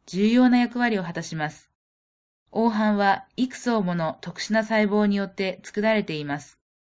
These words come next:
光受容体は網膜上皮細胞、アールピーイーと呼ばれる細胞の層の上にあり、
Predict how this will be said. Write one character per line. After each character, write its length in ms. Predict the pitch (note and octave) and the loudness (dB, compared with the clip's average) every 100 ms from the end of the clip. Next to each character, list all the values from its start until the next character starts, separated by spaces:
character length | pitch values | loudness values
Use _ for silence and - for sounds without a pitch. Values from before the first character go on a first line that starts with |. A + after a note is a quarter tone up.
| _ _ _ _ | _ _ _ _
光 300 | - B3 C4 | -8 2 2
受 160 | G3+ F#3+ | 2 0
容 120 | F#3+ | -2
体 280 | F#3 F3+ F3 | -2 -2 0
は 340 | E3+ E3+ - _ _ _ - | -2 -2 -6 _ _ _ -4
網 200 | A3 C4 | 6 6
膜 380 | A3 G3+ D#3 B2 | 6 0 -4 -4
上 220 | F#3 G3 | -2 -2
皮 60 | F3+ | -2
細 280 | G#3 F#3 | -4 -4
胞、 300 | D3 C#3 - _ _ _ _ _ E3+ | -4 -6 -8 _ _ _ _ _ 2
ア 120 | A3 | 4
ー 60 | |
ル 140 | B3 B3+ | 4 2
ピ 300 | B3 A#3+ A#3+ | 0 2 0
ー 40 | |
イ 20 | |
ー 40 | G#3+ | 0
と 100 | F#3 | -4
呼 100 | E3+ | -4
ば 140 | D#3+ | -4
れ 80 | D#3+ | -6
る 80 | D#3+ | -8
細 300 | - G3+ G3+ | -4 -2 -2
胞 180 | F#3 G3 | -2 -2
の 200 | F#3+ - | -4 -6
層 280 | - B3 G#3 | -2 0 2
の 160 | D#3+ | 0
上 140 | D#3 D#3+ | -4 -4
に 120 | E3 | -4
あ 80 | D#3 | -6
り、 240 | C#3+ | -8